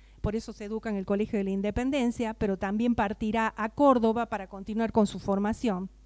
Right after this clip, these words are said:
No parece para Agustina ser sencillo poder sostener a Bern-, a Bernardo en Córdoba. Eh,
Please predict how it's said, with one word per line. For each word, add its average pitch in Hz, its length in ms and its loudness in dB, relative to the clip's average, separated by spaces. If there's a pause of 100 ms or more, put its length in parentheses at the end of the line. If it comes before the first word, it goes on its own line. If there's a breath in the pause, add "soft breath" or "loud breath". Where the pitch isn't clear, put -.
(580 soft breath)
No 240 180 6
parece 254 420 4
para 185 500 -6
Agustina 214 520 -10
ser 214 180 -12
sencillo 220 600 -12
poder 202 240 -6
sostener 233 720 0 (340 soft breath)
a 214 260 0
Bern-, 208 380 4
a 208 140 4
Bernardo 202 460 4
en 190 100 2
Córdoba. 180 480 0 (1800 soft breath)
Eh, 220 500 4